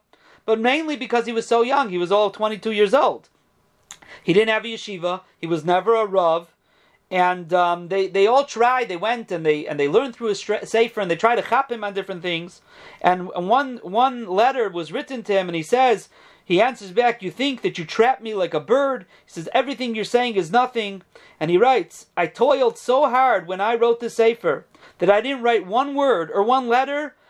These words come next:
until I was mivarik silas. I, I, I sifted it like silas naki, fine flour. Bepilpul chaverim, talking to friends, v'loimdim gedolim, and great, uh, learned people." And if you'll see, if you'll, he says, "So I don't understand why you're so quick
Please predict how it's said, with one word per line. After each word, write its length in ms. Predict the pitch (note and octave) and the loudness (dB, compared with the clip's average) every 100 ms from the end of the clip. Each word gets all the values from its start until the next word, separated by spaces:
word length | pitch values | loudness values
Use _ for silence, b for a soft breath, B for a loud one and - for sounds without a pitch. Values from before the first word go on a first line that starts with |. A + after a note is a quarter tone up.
| b G3 | b -12
until 540 | G3+ A#3 C4 D4+ C#4 | -2 4 4 4 0
I 220 | - G3 G3+ | 0 0 0
was 340 | G3 E3+ D#3+ | -4 -6 -10
mivarik 840 | - F3 D3+ A3 C4 C4+ B3 G#3+ | -8 -4 2 2 2 -4 -8 -10
silas. 520 | - A#3+ B3 F3 C#3+ E3+ | -6 0 2 2 0 -4
I, 140 | D#3 - - | -6 -4 0
I, 220 | D3 D3+ | 0 0
I 240 | D3 C#3+ D3+ | -2 -2 -6
sifted 480 | - F4 - A3+ | -4 -4 0 0
it 120 | E3+ C#3+ | 2 2
like 300 | D3+ C#3+ b b _ - | 0 0 b b _ -6
silas 500 | - C4 C#4 A#3 A3+ | 2 4 4 0 0
naki, 380 | C4 C4 F#3 | 0 0 -6
fine 340 | D#3 B3 C4+ B3 | -2 0 0 -2
flour. 580 | A#3 A#3+ B3+ A3 C3+ - b b | 0 2 2 0 -2 -6 b b
Bepilpul 580 | D3+ - C#4 D#4+ C#4 B3+ | -2 0 0 0 0 2
chaverim, 560 | G#3 G3 B3 C4 G3 | 4 4 0 0 -6
talking 340 | F3 A#3+ A#3 G3+ | -2 -2 -2 -6
to 100 | F3 | -4
friends, 420 | G#3+ C4+ B3+ G3 | 2 2 2 0
v'loimdim 560 | F3+ F#3+ B3 B3 A3+ F#3+ | 0 2 0 -2 0 2
gedolim, 500 | F#3 A#3+ A#3+ F#3 B B | 4 4 4 0 B B
and 180 | - E3+ | -8 0
great, 420 | E3+ A#3 C4 - | 2 2 0 -4
uh, 300 | G3 F#3+ F#3+ E3 | 0 2 0 -4
learned 420 | F#3 A3 C4 A#3+ | 0 0 2 -6
people." 460 | - F#3 - D#3+ - _ B B B | -8 -8 -4 -4 -4 _ B B B
And 140 | C#3+ C#3 | -4 -4
if 140 | C3+ | 2
you'll 140 | D3 | 2
see, 480 | - - D#4 C4 F#3 | 2 0 0 0 -4
if 180 | E3 - | -10 0
you'll, 280 | D#3 D3 D3+ | 2 2 0
he 100 | - | -4
says, 240 | - D#3 | 0 0
"So 80 | D#3+ | 2
I 100 | F3+ | 0
don't 120 | A#3 | 0
understand 500 | G#3+ F3+ - B3+ A#3+ | -12 -12 -4 -2 0
why 100 | F#3+ | 0
you're 140 | F3+ D#3+ | 0 -2
so 180 | F#3 D#3+ | -6 -6
quick 480 | - C#4 C#4+ - | -6 -4 -4 -4